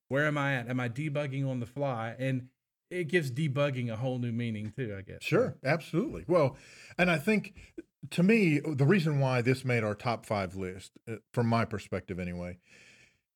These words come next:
Speaker 2: so much of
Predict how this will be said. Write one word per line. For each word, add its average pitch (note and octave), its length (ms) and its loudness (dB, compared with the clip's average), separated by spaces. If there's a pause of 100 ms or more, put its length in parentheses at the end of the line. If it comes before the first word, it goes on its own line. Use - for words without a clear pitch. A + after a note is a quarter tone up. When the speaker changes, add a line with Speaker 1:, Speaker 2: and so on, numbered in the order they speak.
(480)
Speaker 2:
so - 460 0
much D3+ 760 2
of B2 600 4